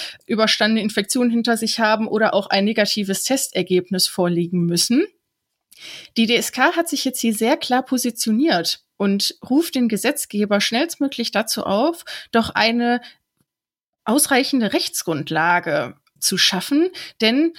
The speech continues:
klar, wie wir wissen, eine Einwilligung würde grundsätzlich in Betracht kommen. Doch ob diese, die Wirksamkeit besteht, ist aufgrund der Bewer-,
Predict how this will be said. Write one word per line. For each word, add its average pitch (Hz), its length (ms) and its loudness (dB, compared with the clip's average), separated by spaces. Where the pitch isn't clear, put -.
klar, 185 360 0
wie 202 100 2
wir 196 140 0
wissen, 320 440 2
eine 190 280 2
Einwilligung 226 800 0
würde 196 340 0
grundsätzlich 202 640 0
in 185 100 0
Betracht 170 400 -2
kommen. 190 360 0
Doch 196 180 2
ob 196 200 -4
diese, 185 340 0
die 180 220 -6
Wirksamkeit - 640 -4
besteht, - 600 -2
ist 117 200 -6
aufgrund 196 320 0
der 190 80 4
Bewer-, 185 500 -2